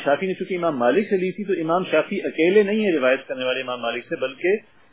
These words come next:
اسی طرح ہی اور بھی شامل ہیں امام شافعی کے ساتھ۔ وَيُشَارِكُ الْإِمَامَ الشَّافِعِيَّ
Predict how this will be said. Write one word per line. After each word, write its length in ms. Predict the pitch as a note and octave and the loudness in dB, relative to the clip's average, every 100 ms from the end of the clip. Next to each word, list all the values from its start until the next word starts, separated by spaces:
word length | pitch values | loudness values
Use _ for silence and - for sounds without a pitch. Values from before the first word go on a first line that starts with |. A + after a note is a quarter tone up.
| - | -6
اسی 280 | D#3 - A3 | -4 0 0
طرح 240 | E3 C3+ | 4 4
ہی 240 | A#2+ C3+ F#3 | 4 2 -4
اور 400 | - C3+ D3+ E3 | -2 4 6 4
بھی 340 | C3+ G3 A#3 | 2 2 2
شامل 300 | D3+ D3+ C#3+ | 0 0 0
ہیں 80 | C#3+ | 0
امام 200 | C#3 B2+ A#2 | 0 -2 0
شافعی 240 | A2 A2+ | -2 -2
کے 120 | A2+ | -6
ساتھ۔ 220 | G#2+ G2+ - _ _ _ _ _ _ _ _ _ _ _ _ _ _ _ - | -4 -4 -4 _ _ _ _ _ _ _ _ _ _ _ _ _ _ _ -2
وَيُشَارِكُ 480 | B2 - D3 D#3+ F3+ | 0 2 2 2 -2
الْإِمَامَ 440 | C#3 C3 C3 C#3 | -2 -2 -2 -2
الشَّافِعِيَّ 1000 | D#3 - C3+ - A#2+ A2 B2 G#2 G#2+ C3+ | -4 -4 -4 -2 -4 -4 -6 -8 -2 0